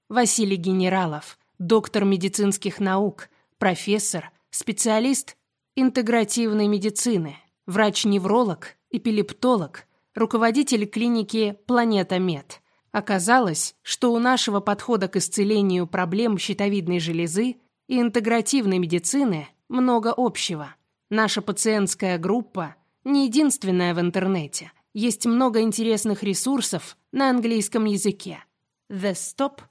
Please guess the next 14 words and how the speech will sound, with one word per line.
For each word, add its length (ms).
Thyroid 640
Madness. 800
Дженни 420
Боутроп. 720
Hashimoto 840
four 300
hundred 560
eleven. 580
Hypothyroid 1040
Mom. 460
Дана 380
Тринити 680
и 80
другие. 680